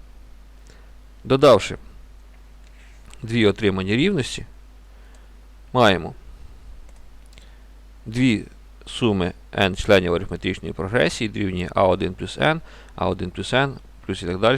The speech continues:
плюс А один плюс n. Вираз, який записано в правій частині, є сумою n доданків, кожен з яких дорівнює А один додати А Н. Тобто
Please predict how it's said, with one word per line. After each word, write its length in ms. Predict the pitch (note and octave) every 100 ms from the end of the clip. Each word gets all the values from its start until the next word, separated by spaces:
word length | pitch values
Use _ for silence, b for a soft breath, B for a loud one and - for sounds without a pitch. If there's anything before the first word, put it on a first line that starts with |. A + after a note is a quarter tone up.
| - -
плюс 160 | -
А 60 | F#2+
один 200 | A2 A2
плюс 240 | G#2 -
n. 160 | F2+ E2 - b b b -
Вираз, 300 | B2+ C3 G#2
який 140 | - G2+
записано 460 | G#2+ A2 G#2 F#2
в 40 | -
правій 280 | G#2+ F#2
частині, 480 | - F#2+ - E3+ D#3
є 320 | G#2 A2+ G#2+ B B -
сумою 460 | - D3 A#2 G2+ G2
n 320 | A#2 A#2+ F#2+
доданків, 640 | G2 G2 D3 F#3+ - F#2 - b b
кожен 300 | - B2 G#2+
з 60 | F#2+
яких 320 | - D3+ D3+
дорівнює 460 | G#2 B2+ C3 G#2+ G2
А 120 | G2+
один 340 | G2 G2+ A#2 A#2+ b b -
додати 380 | G2 G#2+ - F#2+
А 240 | G#2 G2
Н. 220 | E2+ D#2+ - b b -
Тобто 380 | B2 G2+ -